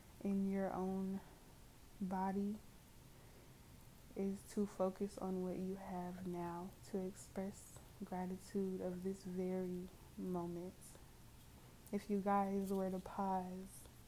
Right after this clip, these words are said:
my podcast and do this meditative practice where you're just sitting there observing your surroundings,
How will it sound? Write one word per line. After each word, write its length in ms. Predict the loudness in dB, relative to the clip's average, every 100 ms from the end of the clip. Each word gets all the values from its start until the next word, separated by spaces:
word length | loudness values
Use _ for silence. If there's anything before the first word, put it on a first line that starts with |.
| -14 -14 -8 -2 2
my 180 | 2 2 2
podcast 800 | 2 2 2 4 4 2 -4 -10 -12 -8 0
and 300 | 2 4 6
do 160 | 6 6
this 140 | 2 2
meditative 580 | 2 2 2 0 0 0
practice 440 | 0 0 -2 -4 -4 -12 -12 -12 -6 -6 -4 -4 0
where 200 | 4 6
you're 160 | 6
just 400 | 4 4 2 0
sitting 340 | 2 4 4 4
there 180 | 4 2
observing 760 | 0 2 4 4 4 2 2
your 80 | 0 0
surroundings, 640 | -2 0 -2 -2 -4 -4